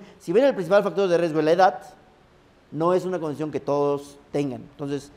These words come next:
ellos dicen, "No, no es una enfermedad articular degenerativa, se le debe llamar osteoartrosis o osteoartritis".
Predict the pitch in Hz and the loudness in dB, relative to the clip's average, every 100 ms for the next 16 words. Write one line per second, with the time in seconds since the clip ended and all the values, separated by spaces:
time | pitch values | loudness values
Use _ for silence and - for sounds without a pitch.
0 | - - 160 151 156 185 190 185 185 190 | -16 -6 -4 -2 -2 0 0 0 -2 -4
1 | 165 170 151 156 156 175 185 226 220 233 | -4 -6 -4 -6 -4 -6 -4 2 2 2
2 | - - - 147 156 175 165 160 151 143 | -8 -20 -10 -4 -2 0 -2 -4 -4 -4
3 | 135 131 180 214 247 202 139 - 123 120 | -6 -4 0 0 0 -6 -8 -6 -8 -6
4 | 127 - - - | -8 -8 -16 -20